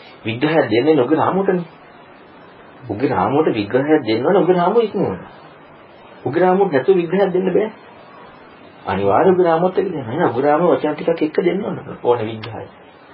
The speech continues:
හැබැයි දකිනකොට උග රාමුවට හම්බෙන එක නෙමෙයි හම්බෙන්නේ මේ දුන්න විග්‍රහය වෙන එකක්. එතකොට නම් බුදුරණවහන්සේට ලෝකීය වචන නැතුව පාවිච්චි කරලා මේක යන්න බෑ. මම ඒකට තව උදාහරණයක් කියන්නම්. මේක පැත්තකින් තියලා. ඒකට මේක තව ටිකක් තේරුම් ගන්න පුළුවන්.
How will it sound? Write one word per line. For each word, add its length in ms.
හැබැයි 340
දකිනකොට 480
උග 160
රාමුවට 460
හම්බෙන 360
එක 100
නෙමෙයි 280
හම්බෙන්නේ 380
මේ 160
දුන්න 220
විග්‍රහය 440
වෙන 180
එකක්. 180
එතකොට 300
නම් 140
බුදුරණවහන්සේට 640
ලෝකීය 320
වචන 260
නැතුව 260
පාවිච්චි 340
කරලා 180
මේක 140
යන්න 360
බෑ. 200
මම 160
ඒකට 260
තව 140
උදාහරණයක් 500
කියන්නම්. 240
මේක 180
පැත්තකින් 440
තියලා. 240
ඒකට 220
මේක 140
තව 180
ටිකක් 240
තේරුම් 220
ගන්න 160
පුළුවන්. 340